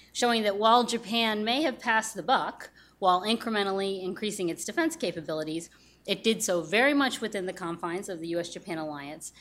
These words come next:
and it did so in ways that reinforced the U S commitment to Japan and wove the operations of the two militaries ever closer. And as, um, Amy pointed out, this is, we see this happening now, um, in the region, where Japan is sort of expanding its partnerships with Australia,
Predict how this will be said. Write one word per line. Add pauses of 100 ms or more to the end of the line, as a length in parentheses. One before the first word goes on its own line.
(120)
and
it
did
so
in
ways
that
reinforced
the
U
S
commitment
to
Japan (360)
and
wove
the
operations
of
the
two
militaries (280)
ever
closer. (560)
And
as,
um, (100)
Amy
pointed
out,
this
is,
we
see
this
happening
now, (280)
um,
in
the
region,
where
Japan
is
sort
of
expanding
its
partnerships
with
Australia,